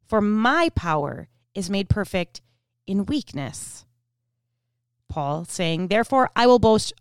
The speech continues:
all the more gladly of my weaknesses, so that the power of Christ may rest upon me. For the sake of Christ, then, I am content with weakness,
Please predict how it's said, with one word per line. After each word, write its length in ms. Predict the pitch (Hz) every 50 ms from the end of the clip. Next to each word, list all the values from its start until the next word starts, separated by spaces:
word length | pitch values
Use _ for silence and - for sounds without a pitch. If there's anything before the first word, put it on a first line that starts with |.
| _ -
all 180 | 220 247 277 262
the 80 | 277
more 180 | 247 226 214 196
gladly 380 | 165 190 180 175 170 165 175
of 100 | 170 151
my 120 | 156 165 160
weaknesses, 600 | 151 165 151 - 170 156 139 - 170 156 139 - _ - _ _
so 160 | - - 240
that 180 | 220 220 202 -
the 80 | 190 175
power 560 | - - 196 220 247 262 277 277 277 254 - -
of 140 | 175 151 -
Christ 640 | - - - 170 233 247 240 151 117 - - - - _ _ _ _ _
may 140 | - 208 214
rest 260 | 190 190 185 - -
upon 320 | 185 - - 175 160 156 151
me. 240 | 143 - - - - _ _ _ _ _ _ _ _ _ _ _ _ _ _ _
For 100 | - 269
the 80 | 262 254
sake 240 | - 285 - -
of 160 | - 302 - -
Christ, 360 | - 262 277 330 - - -
then, 280 | 311 311 330 339 339 - -
I 60 | - 226
am 140 | 233 214
content 540 | 196 - 226 233 220 - - 277 339 427 -
with 180 | - 226 - -
weakness, 580 | 185 214 202 _ - 180 165 156 - - -